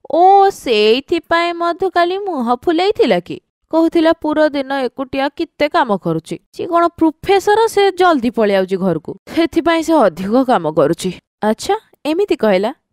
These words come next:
ହେଲେ ଏମିତି ତ କେବେ ହୁଏନି। ମୁଁ ଆଉ ସୁଧା ଏତିକି କାମ ତ ଏମିତିରେ ବି କରିଦଉ।"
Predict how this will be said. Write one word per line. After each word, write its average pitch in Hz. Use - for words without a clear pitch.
ହେଲେ 403
ଏମିତି 233
ତ 277
କେବେ 349
ହୁଏନି। 370
ମୁଁ 175
ଆଉ 277
ସୁଧା -
ଏତିକି 302
କାମ 302
ତ -
ଏମିତିରେ 330
ବି 269
କରିଦଉ।" 208